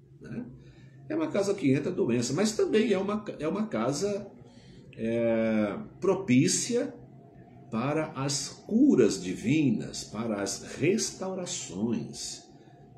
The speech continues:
Coisas muito boas, não só doença, não. A doença vem também. Mas coisas muito boas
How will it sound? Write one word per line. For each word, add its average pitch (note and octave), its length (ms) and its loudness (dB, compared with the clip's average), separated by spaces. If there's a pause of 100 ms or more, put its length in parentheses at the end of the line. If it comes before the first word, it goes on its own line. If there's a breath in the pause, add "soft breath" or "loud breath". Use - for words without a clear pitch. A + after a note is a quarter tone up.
Coisas F3+ 800 4
muito D#3+ 640 4
boas, G2+ 600 4
não A2 120 0
só C#3+ 260 -4
doença, D#3+ 520 0
não. G#2+ 160 2
A A#2 60 0
doença - 320 -2
vem C3+ 140 -2
também. F2 460 -6 (640 loud breath)
Mas E3+ 300 0
coisas E3+ 560 4
muito D#3+ 720 4
boas - 960 -12